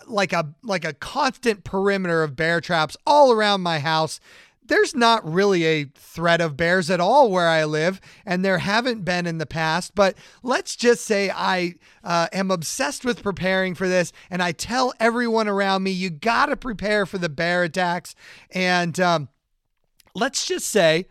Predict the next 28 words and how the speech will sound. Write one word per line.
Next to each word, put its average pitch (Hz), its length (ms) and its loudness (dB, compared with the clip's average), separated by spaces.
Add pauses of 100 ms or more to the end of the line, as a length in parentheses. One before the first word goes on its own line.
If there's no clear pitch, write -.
(640)
let's 202 300 2
just 202 220 0
say 185 320 2
I 175 140 2
said, 180 480 0
um, 175 360 2 (220)
in, 208 360 -2
in, 196 380 -4
uh, 180 240 -2
in 202 120 -4
the 220 80 0
next 294 320 -2
couple 277 380 -2
of 190 140 2
years, 196 380 2
there's 208 220 2
gonna 214 220 -2
be 196 180 -4
a 190 80 0
vicious, 208 720 -4 (380)
vicious 233 480 -4
spat 214 580 2
of 165 220 -4
bear 196 240 4
attacks. 165 580 -2
<laughs> - 60 -20 (880)
And 220 160 2
then, 262 360 4